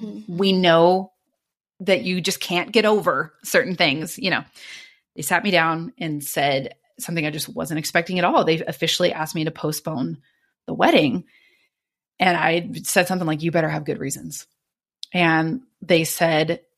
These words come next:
Speaker 2: "Just let it, we feel like we need more time. Let him come on, you know, the annual camping trips and the guys trip and then this and this. We just need more time with him." And I just wasn't getting it. I was combative. I was really angry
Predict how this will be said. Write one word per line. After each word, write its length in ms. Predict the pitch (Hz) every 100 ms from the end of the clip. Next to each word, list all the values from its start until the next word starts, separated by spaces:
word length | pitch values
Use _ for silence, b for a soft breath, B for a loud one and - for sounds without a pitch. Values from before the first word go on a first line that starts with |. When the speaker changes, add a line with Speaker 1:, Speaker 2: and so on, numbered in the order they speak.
| _ _ - -
Speaker 2:
"Just 200 | 202 190
let 200 | 190 208
it, 200 | - 180
we 100 | 196
feel 240 | - 220
like 180 | 220 208
we 100 | 202
need 100 | 190
more 120 | 165
time. 720 | 160 - - 185 147 139 156 _ _
Let 260 | 175 180 185
him 180 | 202 208
come 380 | - - 190 190
on, 580 | - 190 180 180 175 -
you 100 | 170
know, 120 | 160
the 80 | 165
annual 260 | 160 165 175
camping 400 | - 190 190 170
trips 400 | - - - -
and 180 | 165 165
the 60 |
guys 440 | 160 180 190 180 -
trip 320 | - 165 -
and 100 | 175
then 100 | 170
this 220 | 190 180
and 80 | 185
this. 160 | 175 -
We 80 |
just 180 | 170 170
need 80 | 170
more 140 | 160
time 360 | 156 - 247 269
with 140 | 214 185
him." 280 | 123 98 - B B B B _
And 480 | 190 175 160 160 160 - _ _ _ _ _ _ -
I 120 | 175
just 160 | 190 190
wasn't 260 | 180 165
getting 220 | 156 156 151
it. 180 | 151 -
I 120 | 160
was 160 | 170 -
combative. 440 | 190 156 143 139
I 80 | 139
was 180 | 151 - 156
really 320 | 160 170 160
angry 500 | 151 139 139 147 156